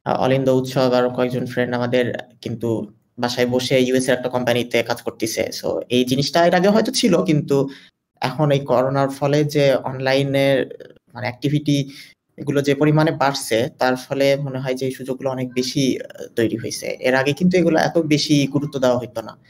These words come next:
আমার মনে হয় এই চেঞ্জটা আমাদের সবার জন্যই অনেক ভালো, যদিও খারাপ দিকও আছে কিছুটা, কারণ বাসায় থাকার ফলে আমরা যে ক্লাস করি বা কাজ করি সেটা কিন্তু, আহ, মানে totally কিন্তু কাজের পরিবেশে ঢুকে যাওয়াটা সম্ভব হয় না সবসময়। সেক্ষেত্রে কিছুটা ড্রব্যাকস থাকে,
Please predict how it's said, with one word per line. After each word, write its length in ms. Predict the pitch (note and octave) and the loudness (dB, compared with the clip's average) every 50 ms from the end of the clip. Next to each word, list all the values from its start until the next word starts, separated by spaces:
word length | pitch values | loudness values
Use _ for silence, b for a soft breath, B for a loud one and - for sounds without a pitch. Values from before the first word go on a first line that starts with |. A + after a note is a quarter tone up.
| b b b b b _ - | b b b b b _ -4
আমার 200 | - C3+ D#3 E3 | 0 0 2 4
মনে 160 | F3 F3 E3+ | 4 4 4
হয় 120 | E3+ F3 | 6 4
এই 60 | E3 D#3 | 4 4
চেঞ্জটা 680 | D#3 - C3+ C#3 - - C3 C3 B2+ B2+ A#2+ - - - | 2 0 -2 -2 -2 0 2 4 4 4 2 0 -2 -6
আমাদের 240 | - B2+ B2+ B2 B2+ | -6 -4 -2 -2 -2
সবার 240 | B2+ - A#2+ B2+ B2 | -2 -2 -2 -2 0
জন্যই 260 | B2 B2+ B2 C3 B2+ | 0 -2 -2 0 0
অনেক 220 | A#2+ A2+ A2 G#2 - - - - | 0 0 -2 -4 -6 -12 -18 -16
ভালো, 440 | A#2+ - C3+ C3 A#2+ A2+ A#2+ - C4 - | -8 -2 -2 0 2 0 0 -2 -4 -4
যদিও 240 | D#3 F3 F#3 A3 A3 | -2 0 2 2 2
খারাপ 240 | G#3+ G#3 G3+ G3+ G3 | 0 0 0 0 2
দিকও 260 | F3+ G3+ F#3+ - G3+ | 2 2 2 4 4
আছে 300 | G3 F#3+ F3+ F3+ - E3+ | 4 4 4 2 0 -4
কিছুটা, 360 | D3+ C#3+ C3+ - - - - | -4 -4 -10 -10 -6 -4 -4
কারণ 420 | - - - - A#2+ B2 B2 A#2 B2+ B B B B B _ _ _ _ - | -4 -2 -2 -2 0 0 0 -2 -4 B B B B B _ _ _ _ 0
বাসায় 300 | B2+ C3 C3 D#3 C#3+ C#3+ | 0 0 2 0 0 -2
থাকার 580 | C#3+ - - C3+ C3+ - C#3 C#3 C#3 C#3 C#3 | -2 -4 -4 -4 -4 -2 0 2 2 2 0
ফলে 420 | C#3 - - C#3+ C#3 C#3+ C#3 C3 C3 - | -2 -2 -2 2 4 4 4 2 0 -6
আমরা 140 | C#3 C#3 C3+ | -2 -2 -2
যে 120 | C3+ C#3 | -2 -2
ক্লাস 400 | C3+ - _ - C3+ C3+ C#3 - | -6 -8 _ -4 -4 -4 -4 -4
করি 200 | - D3+ C#3 C3+ | -2 0 0 0
বা 100 | C3 C3+ | 0 0
কাজ 220 | C3+ C#3 C3 - | 0 0 -4 -4
করি 220 | - - C#3 B2+ C3 | -2 -2 0 0 0
সেটা 200 | C3 - - B2+ | -2 -2 -6 -6
কিন্তু, 460 | C3 C3+ C3 - C3+ C3 C3 A#2+ - B B B B B B | -6 -8 -10 -6 -2 0 0 0 -2 B B B B B B
আহ, 200 | - A#2+ A#2+ A#2+ | -2 0 0 2
মানে 260 | B2 B2 A#2+ A#2+ A#2+ - | 2 2 0 0 -2 -2
totally 320 | - C3+ C3+ D3 D3 E3 D#3+ | -2 0 2 4 2 2 2
কিন্তু 460 | F3 D#3+ D#3+ D3+ - D#3 D#3 D3 D#3 | 0 -2 0 2 2 4 4 4 2
কাজের 340 | - C#3 C#3+ C#3 D3+ D3 D3 | 2 0 0 2 2 2 2
পরিবেশে 420 | D3 D#3 D#3 D#3 D3 D3 D3+ D#3 | 4 4 4 6 4 4 2 0
ঢুকে 300 | D3 - D3 - D#3+ D#3 | -4 -4 -2 0 0 2
যাওয়াটা 340 | D#3 D3+ C#3 C3+ C3+ C3+ C#3 | 2 4 4 4 4 2 0
সম্ভব 320 | C3 - C#3 C3 C3 B2+ | -2 -2 -2 0 2 2
হয় 160 | B2+ B2+ B2 A#2 | 2 2 0 -2
না 80 | A#2+ | -2
সবসময়। 480 | A2+ - G#2+ - - B2 A#2 B2 - F3+ | -4 -6 -10 -14 -10 -6 -4 -4 -4 -4
সেক্ষেত্রে 460 | F3 - D#3 - E3 F3+ - E3 E3+ | -4 -4 -4 -4 -4 -6 -4 -4 -4
কিছুটা 320 | E3+ D#3+ - - D#3 D3+ | -4 -6 -10 -8 -4 -2
ড্রব্যাকস 440 | C#3+ C3+ C3+ C3 B2 B2+ B2 - - | 0 0 2 2 0 0 -2 -4 -6
থাকে, 320 | - C3+ A#2+ - A#2+ B2 | -4 -4 -4 -2 -2 -4